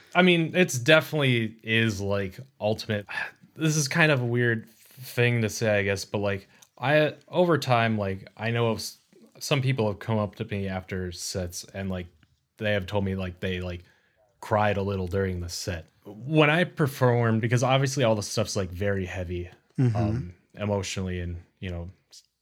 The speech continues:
Speaker 1: s-, sonically at times too, uh, but emotionally definitely very heavy. I always try to, like, strive to some goal where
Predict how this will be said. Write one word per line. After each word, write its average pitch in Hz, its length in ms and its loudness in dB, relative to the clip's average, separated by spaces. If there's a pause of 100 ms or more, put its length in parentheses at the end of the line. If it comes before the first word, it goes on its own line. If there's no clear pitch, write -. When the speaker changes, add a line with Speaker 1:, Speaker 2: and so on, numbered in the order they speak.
(240)
Speaker 1:
s-, - 200 -20 (160)
sonically 101 500 0
at 90 100 -12
times 87 340 -10
too, 85 240 -10 (420)
uh, 92 260 -6 (340)
but 98 340 0 (120)
emotionally 131 500 4
definitely 95 320 -4
very 90 240 -6
heavy. 87 340 -8 (380)
I 120 100 2
always 147 400 2
try 110 560 0
to, 104 100 -2
like, 87 320 -4
strive 104 500 -2
to 95 100 -4
some 95 320 -4
goal 90 380 -4
where 85 320 -8